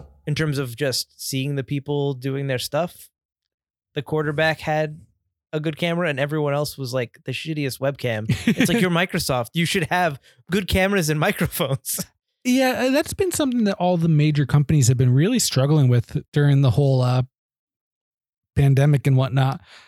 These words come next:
Speaker 2: They're just not adapting to the work from home, like, production wise. And we shouldn't have better mics than Microsoft.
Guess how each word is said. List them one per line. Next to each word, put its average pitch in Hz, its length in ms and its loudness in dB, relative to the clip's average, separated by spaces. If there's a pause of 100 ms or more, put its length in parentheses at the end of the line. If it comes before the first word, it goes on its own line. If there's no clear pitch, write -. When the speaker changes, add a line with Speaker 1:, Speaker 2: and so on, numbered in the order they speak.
(680)
Speaker 2:
They're 160 220 4
just 302 180 0
not 160 340 4
adapting 135 640 2
to 143 280 4
the 127 140 2
work 139 260 2
from 147 120 2
home, 139 220 6
like, 123 220 0
production 135 500 4
wise. 117 420 2 (1120)
And 156 420 4 (1120)
we 156 240 4
shouldn't 269 300 2
have 147 240 2
better 147 220 4
mics 135 720 2
than 139 140 2
Microsoft. 127 800 2